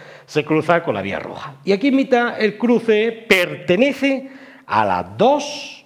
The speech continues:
vías. Sin embargo, con una glorieta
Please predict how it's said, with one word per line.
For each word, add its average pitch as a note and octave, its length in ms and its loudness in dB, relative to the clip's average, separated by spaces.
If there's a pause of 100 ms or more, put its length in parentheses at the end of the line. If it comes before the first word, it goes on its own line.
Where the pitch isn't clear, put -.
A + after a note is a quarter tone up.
vías. B2+ 480 0
Sin C4 160 0
embargo, A#3+ 560 2 (400)
con D#3+ 180 4
una G#3+ 220 4
glorieta G#3 720 0